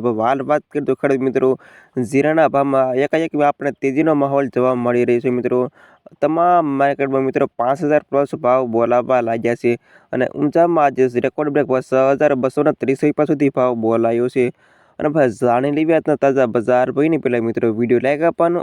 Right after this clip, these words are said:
અને ચેનલને સબસ્ક્રાઇબ કરવાનું અવશ્ય ન ભૂલતા. અને હવે જાણી લેવી આજના તાજા બજાર ભાવ જીરુના શું આજે શું બોલાયા છે. બોટાદ ત્રણ હજાર આઠસો સાઠથી પાંચ હજાર સિત્તેર રૂપિયા સુધી, ઊંઝા ચાર હજાર સોથી છ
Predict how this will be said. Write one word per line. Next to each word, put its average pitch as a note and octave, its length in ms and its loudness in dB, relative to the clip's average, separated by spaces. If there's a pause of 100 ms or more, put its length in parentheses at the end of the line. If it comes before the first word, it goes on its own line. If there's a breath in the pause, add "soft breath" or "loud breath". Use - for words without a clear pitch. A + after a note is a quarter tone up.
(100)
અને C3+ 120 -4
ચેનલને C3 400 -4
સબસ્ક્રાઇબ E3+ 540 -2
કરવાનું D3+ 400 -2 (140)
અવશ્ય D#3 320 -2
ન C#3+ 80 0 (100)
ભૂલતા. C3 400 0 (520 loud breath)
અને E3+ 100 2
હવે E3+ 120 4 (120)
જાણી C3+ 240 0
લેવી D3+ 180 2
આજના C#3+ 240 0
તાજા C3 300 2
બજાર B2 420 2
ભાવ B2 320 0
જીરુના B2+ 340 2
શું A#2+ 160 -4
આજે A#2+ 140 0
શું B2 260 0
બોલાયા A#2+ 420 0
છે. A#2+ 120 -2 (1000)
બોટાદ E3 560 2 (100)
ત્રણ C3 380 0
હજાર C3 160 4 (120)
આઠસો C3+ 440 -2
સાઠથી F3+ 560 0
પાંચ B2+ 320 -2
હજાર E3 240 2
સિત્તેર B2+ 460 -4
રૂપિયા C#3 340 -2
સુધી, C3 600 0 (520)
ઊંઝા G3 360 2 (120)
ચાર C3 260 2
હજાર C3+ 240 2 (100)
સોથી F#3 400 2
છ - 120 -6